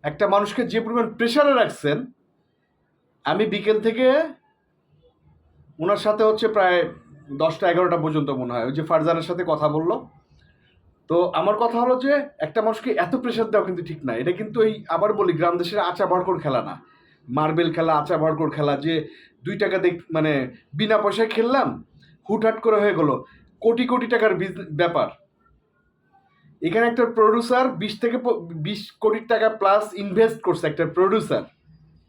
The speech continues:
Not a joke, এটা কোনো জোক না। আপনি খেলেন তো, পাঁচশো টাকা একজনকে দিয়েন তো, দম বাইরেই যাবো। ওই পাঁচশো টাকা ফেরত না আসা পর্যন্ত জান বাইরেই যাবো।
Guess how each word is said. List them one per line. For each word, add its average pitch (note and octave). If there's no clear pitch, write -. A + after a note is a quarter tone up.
Not F3+
a G#3+
joke, F3
এটা D#3+
কোনো G#3
জোক G#3
না। A2
আপনি A3
খেলেন G#3+
তো, C#4+
পাঁচশো G3+
টাকা G#3+
একজনকে G#3+
দিয়েন G#3+
তো, D4+
দম B3+
বাইরেই G3+
যাবো। A#2+
ওই E3+
পাঁচশো D#3+
টাকা G#3
ফেরত A3
না A3+
আসা A3
পর্যন্ত B3+
জান G#3+
বাইরেই F#3
যাবো। A#2